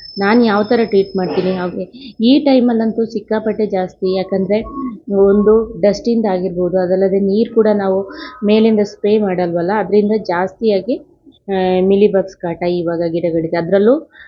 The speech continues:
ಹೈಬಿಸ್ಕಸ್ ಮತ್ತೆ ಈ ಥರದ ಕರ್ಣಕುಂಡಲ ಗಿಡಗಳು, ಈ ಥರದ ಗಿಡಗಳಿಗೆ ಜಾಸ್ತಿ ಅಫೆಕ್ಟ್ ಆಗುತ್ತೆ. ನೋಡಿ, ಇದೆಲ್ಲ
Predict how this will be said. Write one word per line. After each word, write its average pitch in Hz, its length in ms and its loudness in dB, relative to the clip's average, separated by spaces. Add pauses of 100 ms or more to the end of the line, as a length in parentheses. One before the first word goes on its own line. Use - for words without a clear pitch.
(180)
ಹೈಬಿಸ್ಕಸ್ 240 580 0
ಮತ್ತೆ 226 520 -4 (320)
ಈ 208 100 2
ಥರದ 202 300 2 (960)
ಕರ್ಣಕುಂಡಲ 202 640 2
ಗಿಡಗಳು, 180 540 2
ಈ 180 80 -4
ಥರದ 190 280 0
ಗಿಡಗಳಿಗೆ 180 540 0
ಜಾಸ್ತಿ 170 440 -2
ಅಫೆಕ್ಟ್ 180 360 -2
ಆಗುತ್ತೆ. 165 280 -4
ನೋಡಿ, 190 280 2
ಇದೆಲ್ಲ 190 300 0